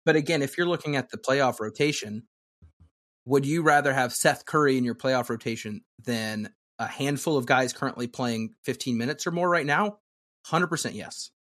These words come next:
Like, guaranteed yes. So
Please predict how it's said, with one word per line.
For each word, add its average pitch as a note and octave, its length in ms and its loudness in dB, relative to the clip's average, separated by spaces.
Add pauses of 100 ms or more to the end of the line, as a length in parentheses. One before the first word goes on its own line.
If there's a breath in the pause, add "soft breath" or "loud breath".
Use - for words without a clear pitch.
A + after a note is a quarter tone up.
(200)
Like, C3 260 0 (240)
guaranteed C#3+ 880 2
yes. - 420 -12 (500)
So C3+ 340 4